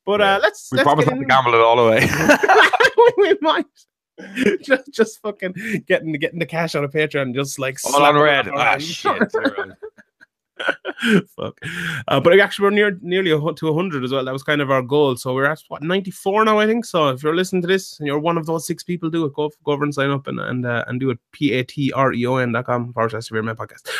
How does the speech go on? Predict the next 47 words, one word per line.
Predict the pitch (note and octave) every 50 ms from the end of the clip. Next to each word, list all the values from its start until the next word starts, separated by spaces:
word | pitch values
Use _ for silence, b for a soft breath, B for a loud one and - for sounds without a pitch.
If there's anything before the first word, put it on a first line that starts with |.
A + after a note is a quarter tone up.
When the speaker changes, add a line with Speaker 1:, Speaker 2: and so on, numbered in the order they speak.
| B
Speaker 1:
All | D#3+ D#3+
right, | E3+
let's | G#3 B3 B3 -
talk | - B3+ A#3
about | A#3+ G#3+ A3+ G#3+ G#3 G#3
the | G3+ F3+
fights | - - - - - - - F#3+ F#3 F3 - - - - B B B B B B B B B B B B B
at | E3 C#3
the | F#3
weekend. | F3 F3 E3 - E3+ E3 D#3+ D3+ C#3 C3 A#2 - _ _ _ -
And | D#3+ E3 E3 E3 D#3+ D#3+ D3 C#3 - _ _ _ _ _ _ _ _ _ _ _ _
I'm, | - - F3+ F#3+ F#3+
I'm | D#3+ E3+ G3+ G#3+
gonna | A3+ A3 G#3+ G#3 G3
get | F3+ G#3 G3
you, | G#3+ G#3 G#3 G3
let | F3 D#3+ F3+ F#3 G3+ G#3
you | G#3 G3+
talk | - - - F#3+ F3+ E3
about | E3 E3+ E3
it | -
first, | - E3 D#3 -
'cause | - D3
I, | D#3+ E3 E3+ D#3 D#3
I | D#3+
feel | C#3+ - - F#3 F3 E3+
one | E3 E3 E3
of | D#3+ D3 C3+
the, | D3+ D3 D3
the, | C#3 C3+ C#3+ D3 C#3+ C#3+
uh, | C#3+ C#3 C#3 C#3 C#3 C#3 B B B B B B _
the | D3
noted | D3 D3+ E3 E3+ E3 D#3 D#3+ C#3+ -
Sheehan | - - F3 E3 D#3 D#3 D3 D3
rants | D3 D#3 D#3+ D#3
going | - - C#3 C#3 C#3
on | C#3 C#3
about | C3+ B2+ C3+ C#3 C3+ C#3
this | C#3 C3+ C3+
fight | - - C#3+ C#3 C3+ C3+
and | C3 B2 A#2
how | B2 C#3 C#3
it | C#3 -
went | C3+ C#3+ C#3 C3+ - B2+
and | B2+ B2+ A#2+
the, | A2+ B2 B2 A#2+
the, | A2 A2+ C3 B2+ B2+ B2 A2+